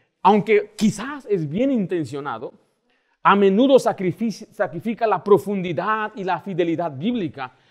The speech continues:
para atraer a las masas. Una iglesia que quiere agradar a Dios debe enfocarse en predicar el mensaje, proclamar el consejo de Dios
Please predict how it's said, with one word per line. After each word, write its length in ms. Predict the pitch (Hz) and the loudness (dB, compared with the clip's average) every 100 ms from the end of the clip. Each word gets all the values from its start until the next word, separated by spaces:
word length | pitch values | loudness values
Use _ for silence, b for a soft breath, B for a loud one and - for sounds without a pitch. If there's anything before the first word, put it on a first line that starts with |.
| b | b
para 220 | - 190 | 0 2
atraer 560 | 185 208 180 190 233 214 | 2 0 0 4 4 4
a 40 | |
las 220 | 175 160 160 | -2 -6 -10
masas. 640 | 190 196 - 139 - - _ _ _ _ | -14 -14 -18 -20 -20 -20 _ _ _ _
Una 240 | 202 247 | 6 8
iglesia 500 | 233 202 214 226 233 | 8 6 4 4 2
que 140 | - 175 | -4 -4
quiere 380 | 190 220 220 - | 0 4 4 4
agradar 360 | 175 170 185 | 2 4 4
a 80 | 190 | 2
Dios 360 | 165 214 247 214 | 0 2 4 4
debe 160 | 190 | 4
enfocarse 920 | 226 220 196 202 233 226 160 160 208 - | 2 -2 -4 0 0 0 -6 -6 -6 -6
en 160 | 190 | -6
predicar 420 | 170 180 175 185 214 | -4 -2 -2 0 0
el 120 | 220 | 0
mensaje, 560 | 185 160 226 220 175 | -2 -8 -10 -12 -10
proclamar 640 | 156 185 185 175 165 202 233 | -2 -2 0 -4 0 0 0
el 160 | 208 185 | 0 -2
consejo 600 | 185 180 151 220 196 180 | -4 -10 -8 -8 -6 -6
de 100 | 165 | -6
Dios 500 | 165 247 277 180 | -2 4 4 2